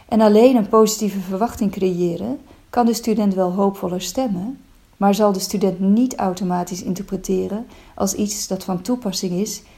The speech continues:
in zijn specifieke situatie. Deze drie groeimindset-interventies helpen de student om zijn problemen te attribueren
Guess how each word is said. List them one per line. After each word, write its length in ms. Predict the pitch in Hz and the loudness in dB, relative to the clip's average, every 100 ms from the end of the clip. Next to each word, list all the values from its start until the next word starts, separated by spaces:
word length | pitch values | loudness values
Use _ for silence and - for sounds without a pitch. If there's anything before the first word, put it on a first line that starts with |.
| _ | _
in 160 | 196 180 | -2 0
zijn 340 | 175 196 226 | 2 0 0
specifieke 640 | - 202 185 185 190 185 | -2 -2 -2 -2 -4 -4
situatie. 760 | 202 220 214 240 254 240 - 175 - _ _ _ _ _ _ _ _ _ | -6 -6 -6 -4 -6 -8 -12 -12 -16 _ _ _ _ _ _ _ _ _
Deze 420 | 190 220 247 240 | 4 6 6 4
drie 200 | 185 190 | 2 0
groeimindset-interventies 1200 | 190 220 240 196 175 180 180 175 190 185 175 190 | 0 2 2 2 -2 -4 -4 -6 -2 -2 -2 -4
helpen 440 | 180 202 247 247 190 | -4 -4 -2 -2 -4
de 60 | |
student 600 | 180 - 180 214 277 - - - - - | -4 -6 -4 -4 -6 -8 -16 -20 -20 -6
om 160 | 214 202 | 0 2
zijn 260 | 190 170 | 0 -2
problemen 640 | - 170 180 202 254 262 | -4 -4 -2 0 0 -2
te 260 | 254 190 - | -4 -6 -4
attribueren 960 | 247 254 - 175 175 190 247 262 262 | -4 -4 -4 -2 0 0 -2 -6 -8